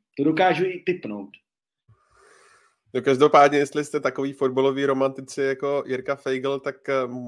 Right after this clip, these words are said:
Speaker 2: můžete tipovat samozřejmě s námi taky, a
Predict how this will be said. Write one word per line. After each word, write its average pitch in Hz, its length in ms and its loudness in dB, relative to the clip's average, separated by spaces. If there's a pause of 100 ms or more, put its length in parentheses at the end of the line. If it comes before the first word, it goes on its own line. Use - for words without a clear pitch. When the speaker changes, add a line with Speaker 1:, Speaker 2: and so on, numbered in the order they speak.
Speaker 2:
můžete 123 720 -6
tipovat 127 380 -8
samozřejmě 131 460 -6
s 131 100 -14
námi 127 300 -4
taky, 160 680 -10
a 120 380 -4